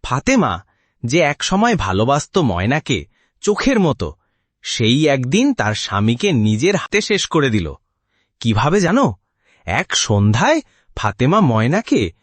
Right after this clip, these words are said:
জুসের সাথে নেশা করা কিছু খাইয়ে দিল। ময়না তখন ঘুমিয়ে পড়ল, চুপচাপ, নিশ্চল। তারপর, তারপর ফাতেমা তার স্বামীকে শ্বাস রোধ করে মেরে ফেলল। কিন্তু এখানেই শেষ নয়,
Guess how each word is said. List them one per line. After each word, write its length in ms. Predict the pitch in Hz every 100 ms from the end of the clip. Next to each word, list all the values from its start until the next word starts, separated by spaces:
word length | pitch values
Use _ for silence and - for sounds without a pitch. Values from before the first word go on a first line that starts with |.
| _ _ _ 120
জুসের 360 | 135 175 285
সাথে 320 | 277 262 247 349
নেশা 420 | 196 208 240 214
করা 220 | 202 190
কিছু 240 | - 233
খাইয়ে 400 | 302 - 165 139
দিল। 260 | 110 90 76 - _ _ _ _ _ -
ময়না 380 | 143 107 104 107
তখন 360 | 113 180 196
ঘুমিয়ে 380 | 104 107 101 107
পড়ল, 380 | 113 170 208 285 _ _ _ _ _
চুপচাপ, 540 | - 240 - - 80 - _ _ _ _
নিশ্চল। 560 | 135 185 - - 110 69 - _ _ _ _ _ _
তারপর, 500 | 85 78 87 165 254 - _ _ _ _ _
তারপর 680 | 104 104 113 - 135 208 214 -
ফাতেমা 440 | 135 127 131 127
তার 180 | 123 135
স্বামীকে 540 | - 110 113 120 143
শ্বাস 520 | 135 - 107 156 - 113
রোধ 300 | 123 131 -
করে 260 | 135 196
মেরে 420 | 147 101 123 147
ফেলল। 380 | - 127 107 87 - _ _ _ _ _ -
কিন্তু 240 | 226 240
এখানেই 400 | 226 220 254 262
শেষ 240 | 233 262 -
নয়, 260 | 233 123